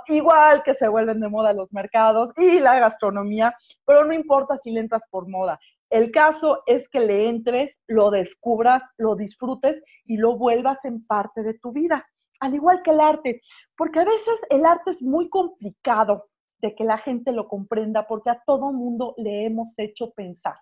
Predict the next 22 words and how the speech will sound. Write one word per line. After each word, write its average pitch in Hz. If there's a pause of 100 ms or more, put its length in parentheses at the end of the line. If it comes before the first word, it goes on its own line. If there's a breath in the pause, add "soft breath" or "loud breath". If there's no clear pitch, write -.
(580 loud breath)
que -
el 262
arte 294
solamente 254
es 233
para 233
gente 247 (180 loud breath)
súper 311
intelectual 254
o 269
que 240
conoce 254
de 269
muchas 254
cosas, 269
cuando 226
en 220
realidad 226
lo 262
llevamos 233
en 226
la 196